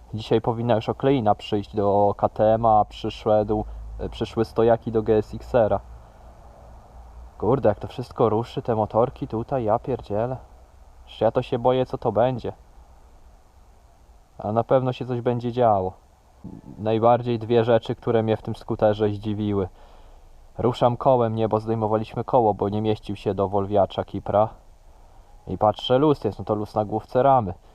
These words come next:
Patrzę, lagi nieprzykręcone. No dobra, to jeszcze nie problem. Patrzę, dwa gwinty śrub wystają. Znaczy, albo jeden gwint. No dobra, to już pomijmy fakt. Jednej śruby nie ma od lagi, a druga jest urwana.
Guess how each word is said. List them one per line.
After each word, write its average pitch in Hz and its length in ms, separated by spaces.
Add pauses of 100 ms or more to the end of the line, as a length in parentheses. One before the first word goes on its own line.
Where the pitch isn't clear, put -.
Patrzę, 107 460
lagi 107 300
nieprzykręcone. 104 880
No 104 120
dobra, 104 300
to 104 100
jeszcze 104 200
nie 101 100
problem. 98 380
Patrzę, 110 520 (420)
dwa 104 600 (180)
gwinty 107 460
śrub 110 320
wystają. 90 600
Znaczy, 95 240
albo 92 180
jeden 95 280
gwint. - 220
No 92 80
dobra, 92 220
to - 100
już - 80
pomijmy 98 360
fakt. - 300 (360)
Jednej 113 260
śruby 110 360
nie 110 140
ma 113 280
od 107 140
lagi, 110 420 (300)
a 101 100
druga 120 260
jest 110 200
urwana. 98 400